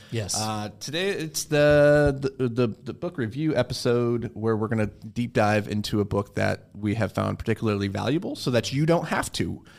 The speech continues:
Speaker 2: It's a book that we really like.
Speaker 1: We're saving
Speaker 2: And
Speaker 1: you
Speaker 2: so
Speaker 1: hours.
Speaker 2: you're welcome. Instead of spending the next three to four hours reading this book,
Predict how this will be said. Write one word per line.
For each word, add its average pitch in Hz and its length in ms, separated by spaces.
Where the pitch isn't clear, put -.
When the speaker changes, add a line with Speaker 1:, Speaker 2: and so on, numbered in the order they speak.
Speaker 2:
It's 123 140
a 127 60
book 190 180
that - 220
we 196 80
really 170 260
like. 113 640
Speaker 1:
We're 113 60
saving 165 220
Speaker 2:
And 135 80
Speaker 1:
you - 60
Speaker 2:
so 131 480
Speaker 1:
hours. 120 220
Speaker 2:
you're 120 100
welcome. 139 560
Instead 131 300
of 131 80
spending 123 300
the 117 60
next 110 280
three 123 100
to 113 80
four 110 180
hours 107 360
reading 101 300
this 120 140
book, 120 320